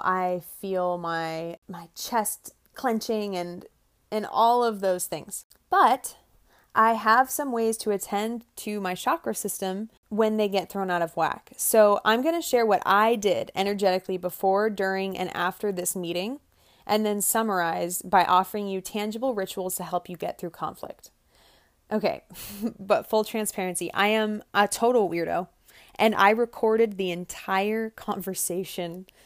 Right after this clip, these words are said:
that I had with the studio owner and the manager and the random poor instructor that got pulled into this shit show of a meeting. Okay, I recorded the whole thing, and I recorded it for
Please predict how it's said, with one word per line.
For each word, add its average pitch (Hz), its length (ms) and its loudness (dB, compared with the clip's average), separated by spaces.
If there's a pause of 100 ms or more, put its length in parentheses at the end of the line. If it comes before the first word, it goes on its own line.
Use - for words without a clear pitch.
(120)
that 196 140 4
I 180 120 4
had 175 600 -4 (220)
with 190 160 -4
the 180 80 -2
studio 180 480 2
owner 170 460 -4 (480)
and 185 160 -4
the 180 60 -4
manager 175 640 -2 (360)
and 175 320 -4
the 175 160 -2
random 175 540 -6
poor 170 640 -4
instructor 170 640 -4
that 160 160 0
got - 200 2
pulled 175 220 -2
into 165 240 -6
this 160 400 -4 (340)
shit - 300 -4
show - 300 -6 (280)
of 175 160 0
a 170 80 -2
meeting. 165 320 -8 (320)
Okay, 277 240 8
I 226 140 8
recorded 233 480 6
the 285 80 4
whole 302 140 4
thing, 180 340 -2 (320)
and 220 100 2
I 220 60 4
recorded 240 420 4
it 277 240 4 (140)
for 208 480 2